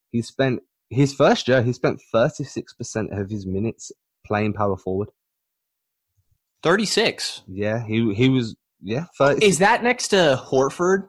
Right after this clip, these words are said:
Speaker 2: probably?
Speaker 1: Yeah, it would have been next to Horford.
Speaker 2: Okay, that's interesting because, like, it probably counted Tice as power forward, even though Horford probably was.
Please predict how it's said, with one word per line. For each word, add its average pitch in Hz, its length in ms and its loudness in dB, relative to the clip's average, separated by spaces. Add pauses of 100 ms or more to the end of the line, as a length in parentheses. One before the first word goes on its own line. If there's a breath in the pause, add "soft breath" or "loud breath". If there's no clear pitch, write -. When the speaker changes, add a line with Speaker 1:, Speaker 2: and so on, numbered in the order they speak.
(140)
Speaker 2:
probably? 190 540 2
Speaker 1:
Yeah, 123 140 0
it 113 80 0
would 117 120 0
have 113 100 -2
been 117 140 0
next - 200 -6
to 110 100 -4
Horford. 101 520 -4 (540)
Speaker 2:
Okay, 143 260 2
that's 165 260 2
interesting 143 440 0
because, 123 300 -4
like, 117 300 -2
it 127 160 -2
probably 127 320 0
counted 120 380 -2
Tice 120 340 -2
as 151 80 -10
power 156 260 0
forward, 156 400 -4
even 120 220 -2
though 107 160 0
Horford 170 420 -2
probably 185 300 2
was. 196 500 0